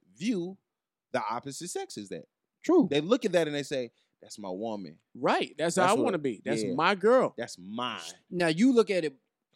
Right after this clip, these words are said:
Speaker 1: Women
Speaker 2: it,
Speaker 1: do it all the time on social media. Not to
Speaker 2: That's
Speaker 1: cut
Speaker 2: my
Speaker 1: you off.
Speaker 2: man. No,
Speaker 1: Yeah.
Speaker 2: I'm saying I think that you, you are gonna, if, well, elaborate on what,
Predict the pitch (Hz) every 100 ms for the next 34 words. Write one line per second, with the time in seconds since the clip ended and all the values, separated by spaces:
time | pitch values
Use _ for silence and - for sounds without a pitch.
0 | - 226 453 - 285 277 285 285 285 285
1 | 285 269 - 269 349 254 214 226 208 165
2 | 160 156 170 147 123 214 208 - 180 226
3 | 156 104 _ _ _ _ - 190 220 196
4 | 185 156 - 202 180 - _ _ 139 143
5 | 147 185 170 139 127 147 156 143 95 135
6 | 113 _ _ _ _ 165 156 139 156 180
7 | 180 160 156 143 143